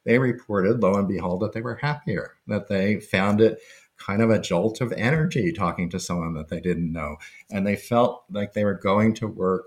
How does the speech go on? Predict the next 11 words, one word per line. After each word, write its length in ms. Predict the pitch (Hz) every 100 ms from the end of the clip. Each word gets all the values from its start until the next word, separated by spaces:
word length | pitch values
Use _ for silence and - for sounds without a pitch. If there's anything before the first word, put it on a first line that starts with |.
| -
with 320 | 95 87 - -
a 120 | 95 87 -
different 540 | 135 139 131 123 - _ _ _ _
kind 180 | - 117
of 140 | 95 -
posture 600 | - 123 127 123 - 107
and 100 | 90
outlook 540 | 98 101 85 80 - -
than 180 | 87
they 140 | 85 87
had, 460 | 85 87 87 80